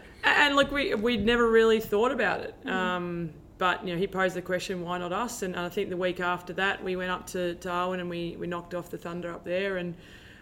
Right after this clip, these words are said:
Speaker 1: I think we really, truly believed after that. So, um, yeah, that was a pretty incredible season. And, and then those sort of five weeks leading into the finals, and then the first final where we, um, we knocked the Pies off, which was pretty special. But, you know, they were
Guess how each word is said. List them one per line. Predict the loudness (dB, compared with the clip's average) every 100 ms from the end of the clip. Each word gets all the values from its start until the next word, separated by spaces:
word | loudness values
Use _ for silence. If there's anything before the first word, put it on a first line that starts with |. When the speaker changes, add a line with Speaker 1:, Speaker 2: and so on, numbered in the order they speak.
| -6
Speaker 1:
I | -2
think | 0
we | 2
really, | 2 0
truly | -2 -4 -4
believed | -2 0 2 0 -2
after | -8 -8 -10
that. | -10 -10
So, | -8 -4 -4 -6 -14 -20 -20 -20 -20 -20 -20 -6
um, | -2 0 -2 -4 -6 -10 -16 -20 -4
yeah, | 4 4
that | 4
was | 0
a | -2
pretty | 2 4
incredible | 2 2 0 0
season. | -4 -2 0 -2
And, | -4 -4
and | -4
then | -2 0
those | 0 0
sort | -2 -6
of | -4
five | -4 -2
weeks | -2 -4 -4
leading | -2 -2 -4
into | -6 -4 -4 -2 -4 -10 -20 -20 -20 -18 -10
the |
finals, | 0 4 4 4 2
and | 0 0
then | -2
the | -4
first | 0 0 0
final | -4 -4
where | -2 -2
we, | -2 -4
um, | -4 -6 -10 -10
we | -8
knocked | -8 -12
the |
Pies | -8 -4 -4 -4
off, | -10
which | -12
was | -12
pretty | -10 -10
special. | -8 -8 -6 -6
But, | -4
you | -4
know, | 0
they | 4
were | 4 2